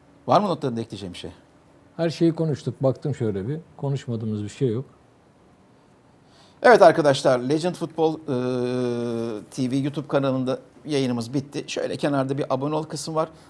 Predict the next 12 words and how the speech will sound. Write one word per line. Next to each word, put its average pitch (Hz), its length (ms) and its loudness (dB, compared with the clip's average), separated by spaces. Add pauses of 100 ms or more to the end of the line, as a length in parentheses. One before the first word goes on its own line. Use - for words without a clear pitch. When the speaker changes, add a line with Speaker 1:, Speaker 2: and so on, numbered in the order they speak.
Speaker 1:
Mutlak 143 300 -2
surette 123 280 -4
oraya 123 240 -2
tıklayalım. 143 460 0 (340)
Twitter 208 360 4
ve 196 80 6
Instagram 196 440 4
hesabımız 135 440 2
var 113 120 4
Legend 120 240 -2
Football'un. 135 440 -4 (400)
E, 117 60 -2